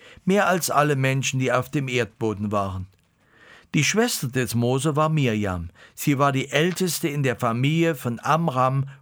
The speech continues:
und Jochebed. Sie hat sicher auf den kleinen Bruder Mose achten müssen.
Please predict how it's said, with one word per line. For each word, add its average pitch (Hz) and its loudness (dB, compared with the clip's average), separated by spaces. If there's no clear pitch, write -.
und 143 0
Jochebed. 117 -2
Sie 160 2
hat 156 0
sicher 147 2
auf 139 0
den 143 -2
kleinen 151 2
Bruder 143 0
Mose 156 0
achten 143 -2
müssen. 95 -6